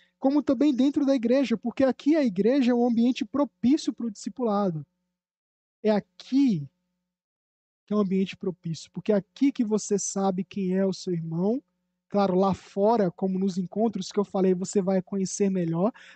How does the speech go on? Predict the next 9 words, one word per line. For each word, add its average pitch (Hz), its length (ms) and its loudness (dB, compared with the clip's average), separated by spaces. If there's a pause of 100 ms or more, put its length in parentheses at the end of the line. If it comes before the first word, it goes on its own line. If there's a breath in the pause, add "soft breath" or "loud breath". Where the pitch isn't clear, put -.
mas 202 200 2
é 240 80 4
aqui 254 560 2
que - 160 -8
toda 269 280 0
a 269 40 0
conversa 214 460 -2
se 220 160 -6
inicia. 165 640 -8